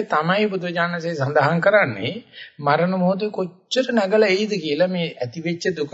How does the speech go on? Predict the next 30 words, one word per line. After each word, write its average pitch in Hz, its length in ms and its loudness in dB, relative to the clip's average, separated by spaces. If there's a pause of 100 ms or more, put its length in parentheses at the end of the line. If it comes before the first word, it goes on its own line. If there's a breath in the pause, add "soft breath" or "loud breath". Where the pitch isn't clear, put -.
කාගෙන 151 600 2
කතා 151 320 0
නොකර 160 260 -2
ඉන්න 156 220 -6
පුරුදු 143 320 -2
කරන 147 220 0
මනුස්සයා. 131 520 2 (1000 loud breath)
එමෙන්න 147 260 0
එන 147 260 2
එන 175 220 2
එක 175 180 0
හන්දියක් 165 440 0
හන්දියක් 165 320 -2
ගානේ 165 240 -2
කතා 135 260 2
කරන 147 200 0
මනුස්සයත් 160 440 0
ගත්තොත් - 480 0 (640 soft breath)
අපි 202 220 2
මරණ 170 380 2
චිත්තක්ෂේ 180 520 0
නාන 190 240 2
කොච්චර 208 380 -4
වික්ෂිප්ත 240 440 -2
වෙයිද? 110 420 -2
කාට 208 320 2
කියන්නේ? 254 520 0 (400)
කවුරුත් 190 380 4
නෑ 240 220 2
අහන්න. 156 280 0